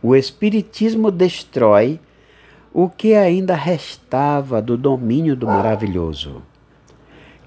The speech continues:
Quem, portanto, se sentisse tentado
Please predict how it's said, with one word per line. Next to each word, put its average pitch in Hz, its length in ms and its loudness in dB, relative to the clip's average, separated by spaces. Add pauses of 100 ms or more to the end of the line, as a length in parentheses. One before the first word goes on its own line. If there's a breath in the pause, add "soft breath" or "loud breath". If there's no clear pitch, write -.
(120)
Quem, 240 500 2 (120)
portanto, 208 720 -2
se 185 180 -8
sentisse 175 640 -6
tentado 117 1120 -6